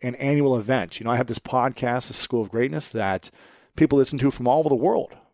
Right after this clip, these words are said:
but I didn't get to really hang out with people that much. So I said, "I'm changing that. I'm gonna bring together an event."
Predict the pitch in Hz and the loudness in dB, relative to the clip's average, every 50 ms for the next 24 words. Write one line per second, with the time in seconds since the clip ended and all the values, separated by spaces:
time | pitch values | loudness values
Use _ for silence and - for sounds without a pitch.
0 | _ _ - 160 202 226 233 202 - 214 - 190 180 180 170 156 117 139 139 139 | _ _ 0 2 2 2 0 -2 -2 -2 0 2 4 4 4 4 2 0 -2 0
1 | 135 131 131 147 143 - - 113 101 - 101 - 101 87 98 101 98 92 87 - | 0 0 0 0 -2 -4 -6 -10 -10 -10 -8 -8 -8 -8 -8 -8 -10 -10 -10 -10
2 | - - 113 120 143 - - - 139 127 117 - - _ - _ _ _ _ _ | -4 -2 -2 0 0 0 2 4 4 4 4 0 -6 _ -20 _ _ _ _ _
3 | _ - - 160 190 180 - - 175 156 151 135 120 127 117 117 117 110 110 110 | _ 0 2 2 2 2 2 4 4 4 4 2 -2 -2 -2 0 0 0 -2 -2
4 | - - - - _ _ - - - - _ _ _ - 147 156 156 143 127 104 | -6 -10 -16 -18 _ _ -20 -20 -20 -20 _ _ _ -2 2 4 4 4 4 2
5 | 92 127 151 170 175 160 135 156 151 147 143 139 131 123 110 87 98 90 80 80 | 0 0 2 2 2 4 6 6 6 6 6 4 2 2 0 -2 -4 -6 -6 -8
6 | 80 - - - | -10 -12 -14 -14